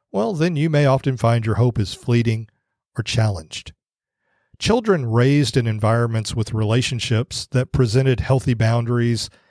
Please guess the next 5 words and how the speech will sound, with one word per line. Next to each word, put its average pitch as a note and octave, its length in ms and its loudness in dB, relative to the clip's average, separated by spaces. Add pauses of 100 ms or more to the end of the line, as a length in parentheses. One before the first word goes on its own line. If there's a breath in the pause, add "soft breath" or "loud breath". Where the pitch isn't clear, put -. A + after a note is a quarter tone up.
(160 soft breath)
consistency, B2 840 0
and G2+ 140 -2
support B2 600 -2 (580)
learned C3 460 -2 (460)
hopefulness. - 840 -6